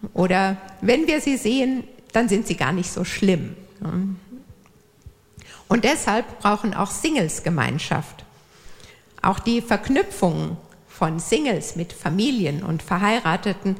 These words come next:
ist eine Einrichtung Gottes, um ganz persönlich und individuell uns als seine Kinder zu versorgen. Und deshalb hat er auch die Gemeinde geschaffen. Und wir dürfen nicht vergessen, dass wir eine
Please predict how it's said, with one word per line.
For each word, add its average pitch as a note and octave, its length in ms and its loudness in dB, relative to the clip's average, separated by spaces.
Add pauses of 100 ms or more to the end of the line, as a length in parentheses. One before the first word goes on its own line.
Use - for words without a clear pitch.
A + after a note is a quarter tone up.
(360)
ist - 160 -2
eine A3+ 340 0
Einrichtung C4 640 0
Gottes, B3 380 2
um G3 280 0 (260)
ganz D4 500 0
persönlich A3 680 0
und G3+ 180 0
individuell G#3 1000 2
uns E4+ 420 0
als F#3 180 -2
seine G#3 300 0
Kinder A3+ 540 0 (440)
zu - 160 -4
versorgen. G#3 760 0 (580)
Und - 220 0
deshalb A3+ 500 0
hat G3 160 -4
er G#3 160 -2
auch G#3 140 0
die G3 160 -4
Gemeinde G3+ 640 2 (180)
geschaffen. - 640 -6 (1600)
Und A#3+ 160 2
wir A#3+ 100 6
dürfen C4+ 260 0
nicht D4 160 -2
vergessen, A#3+ 480 0
dass G#3+ 180 -2
wir F3+ 160 0
eine F#3+ 240 2